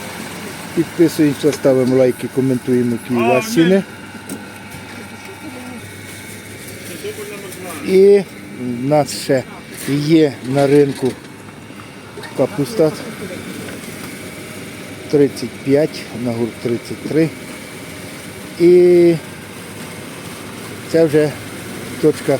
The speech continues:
працює, ну, до Нового року казали, і все. Ось така гарненька є. Теж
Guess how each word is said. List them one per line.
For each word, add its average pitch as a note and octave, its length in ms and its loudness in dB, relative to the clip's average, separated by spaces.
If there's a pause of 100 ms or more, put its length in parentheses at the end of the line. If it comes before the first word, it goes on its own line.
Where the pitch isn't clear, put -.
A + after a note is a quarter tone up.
працює, C3 520 4 (340)
ну, C#4 80 2
до E3+ 160 4
Нового D#3 360 8
року D3+ 340 4
казали, C3 460 4
і D#3 60 6
все. - 260 -4 (2500)
Ось - 200 -10
така A2+ 200 -10
гарненька A2+ 580 -6
є. C#3+ 180 0 (1800)
Теж G2+ 100 -6